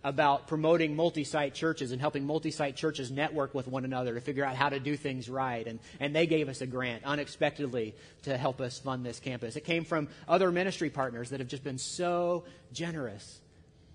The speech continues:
And even from other churches like Grace Community Church, our partner down in Noblesville, who gave us ten thousand dollars recently to help with our Carmel campus, just to say, "Hey, we're behind you guys. We believe in what your church is doing a hundred percent." You know, we're,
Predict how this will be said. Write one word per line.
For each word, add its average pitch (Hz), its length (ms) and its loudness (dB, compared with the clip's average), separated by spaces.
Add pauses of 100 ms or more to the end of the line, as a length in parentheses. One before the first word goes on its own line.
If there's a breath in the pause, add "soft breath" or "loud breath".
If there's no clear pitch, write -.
(100)
And 165 120 -2
even 208 240 2
from 170 220 0
other 175 180 2
churches 165 480 -6
like 127 200 -4
Grace 156 220 2
Community 143 440 -2
Church, 117 400 -8
our 123 80 -6
partner 131 340 -4
down 127 160 -4
in 120 100 -6
Noblesville, 120 560 -4
who 127 120 -6
gave 127 180 -4
us 117 160 -8
ten 160 320 -6
thousand 135 400 -2
dollars 117 360 -4
recently 107 500 -10 (260 loud breath)
to 131 80 -6
help 127 160 -2
with 131 100 -6
our 123 60 -2
Carmel 120 300 -4
campus, 123 360 -8
just 151 220 -6
to 143 80 -6
say, 127 260 0
"Hey, 139 260 0 (200 loud breath)
we're 190 140 6
behind 143 480 -2
you 143 80 -2
guys. 131 360 -2
We 147 100 -2
believe 127 320 -4
in 120 100 -6
what 117 100 -6
your 113 120 -8
church 117 220 -8
is 110 120 -10
doing 110 260 -8
a 101 60 -12
hundred 110 160 -8
percent." 107 420 -12 (260 loud breath)
You 147 100 0
know, 147 40 2
we're, 175 240 6